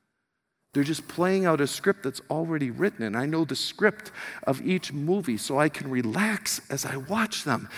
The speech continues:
And in the end, Rambo, the good guy, always wins. There's a predictable ending. If that were to change, imagine the anxiety.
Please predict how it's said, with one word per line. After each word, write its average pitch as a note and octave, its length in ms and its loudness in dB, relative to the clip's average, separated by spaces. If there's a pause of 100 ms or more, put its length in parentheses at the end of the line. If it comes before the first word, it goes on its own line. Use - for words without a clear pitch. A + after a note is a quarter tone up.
(200)
And D#3+ 120 4
in E3 120 2
the E3 180 2
end, F3 400 2 (320)
Rambo, E3+ 760 6 (200)
the C3+ 100 2
good D3 360 2
guy, C#3+ 480 4 (1080)
always G3+ 460 2
wins. F3 680 0 (1500)
There's C3+ 180 2
a - 20 -4
predictable C#3 600 -2
ending. A2+ 360 -8 (1300)
If C#3+ 140 2
that F3 200 4
were A3 140 0
to - 100 -6
change, - 580 -8 (920)
imagine B2+ 480 0
the A2 140 0
anxiety. A2 680 -8